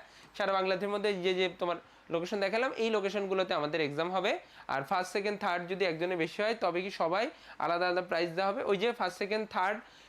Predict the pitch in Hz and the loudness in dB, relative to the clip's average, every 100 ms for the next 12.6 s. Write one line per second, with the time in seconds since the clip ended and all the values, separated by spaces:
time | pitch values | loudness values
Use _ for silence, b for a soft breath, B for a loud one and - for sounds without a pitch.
0 | B 165 170 208 196 190 220 214 220 208 | B -4 0 0 0 0 0 0 0 0
1 | 202 214 220 190 202 202 170 175 202 196 | 0 0 0 0 0 0 0 0 -2 0
2 | 202 240 - 180 185 190 196 180 165 160 | -2 -2 -2 0 0 0 0 2 0 0
3 | 147 160 262 B B B 151 170 190 180 | 0 -2 -4 B B B -2 0 0 0
4 | 180 208 196 208 190 180 - - 226 214 | 0 -2 -2 -2 0 0 0 0 0 0
5 | 196 190 196 202 190 - 131 160 185 180 | 0 0 0 0 -2 -2 -2 0 0 0
6 | 180 214 202 208 202 - 175 180 247 403 | 0 0 -2 -2 -2 -2 0 2 0 -4
7 | B B B - - 214 220 196 254 185 | B B B -6 0 2 2 2 2 0
8 | 175 175 226 170 170 170 - 180 226 - | 0 -2 -2 -2 0 0 0 -2 -2 -4
9 | B B B 160 175 196 208 208 233 - | B B B -4 0 2 2 2 -2 -4
10 | - 180 208 285 262 254 254 208 196 214 | -2 -2 0 0 0 0 0 0 0 -2
11 | 220 220 214 - 196 208 214 214 214 359 | -2 -2 -2 -2 0 2 2 2 2 0
12 | - 226 220 208 233 | 0 0 0 -2 -2